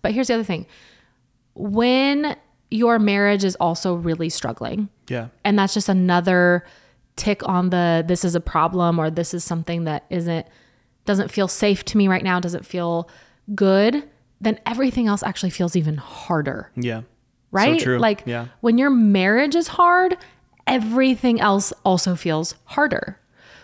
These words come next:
Speaker 1: When you have a marriage that you've cultivated a really healthy environment,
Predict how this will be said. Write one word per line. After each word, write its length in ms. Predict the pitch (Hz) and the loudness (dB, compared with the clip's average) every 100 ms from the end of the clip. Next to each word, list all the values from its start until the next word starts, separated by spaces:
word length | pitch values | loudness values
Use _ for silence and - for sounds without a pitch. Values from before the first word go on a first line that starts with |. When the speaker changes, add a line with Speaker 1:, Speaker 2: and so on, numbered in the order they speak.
| _ | _
Speaker 1:
When 260 | 233 240 233 | 0 2 4
you 380 | 220 262 294 285 | 4 4 4 2
have 580 | - 262 240 233 226 - _ - | 2 2 4 4 2 -4 _ -2
a 100 | 208 | 2
marriage 400 | 202 196 202 190 | 2 2 0 0
that 120 | 196 | -2
you've 200 | 190 196 | -2 -4
cultivated 560 | - 202 - 190 185 185 - | -4 -6 -4 -4 -2 -2 -4
a 100 | 180 | -6
really 800 | 170 165 180 196 190 196 196 196 - - _ | -6 -6 0 2 2 2 2 -2 -10 -20 _
healthy 680 | - - 190 190 - 202 196 | -10 -2 0 0 0 2 4
environment, 800 | 180 170 156 165 190 226 294 | 2 2 0 2 2 2 0